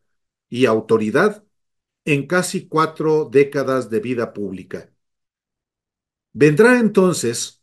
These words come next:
como decía Benito Juárez, el fallo tremendo de la historia sobre las decisiones, acciones y omisiones de López Obrador,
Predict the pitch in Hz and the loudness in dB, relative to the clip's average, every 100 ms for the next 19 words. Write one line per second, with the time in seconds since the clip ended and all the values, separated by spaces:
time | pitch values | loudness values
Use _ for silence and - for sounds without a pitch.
0 | _ - 117 113 120 - 170 147 135 147 | _ -6 0 0 0 2 2 2 0 -2
1 | 131 - 160 156 151 - _ _ _ _ | -4 -2 -2 -2 -4 -12 _ _ _ _
2 | _ _ - 127 117 175 175 156 170 165 | _ _ -2 -2 0 0 2 4 2 2
3 | 131 127 147 156 139 131 113 107 107 - | 0 2 0 0 2 2 2 -2 -4 -6
4 | 165 151 131 131 127 _ _ _ _ - | -4 0 0 -2 -4 _ _ _ _ -18
5 | - 117 110 107 98 90 104 110 98 147 | -8 -4 -4 -4 -6 -6 -6 -8 -6 0
6 | 175 175 143 143 - _ _ - - - | 2 2 -2 -4 -10 _ _ -12 -10 -2
7 | 165 226 233 160 151 - - _ _ 110 | 4 4 4 -2 -4 -8 -14 _ _ -2
8 | 123 113 113 - 180 202 185 139 120 127 | 0 0 -4 4 4 6 4 4 2 4
9 | 190 180 143 139 120 117 151 208 - | 4 2 0 0 0 0 2 0 -4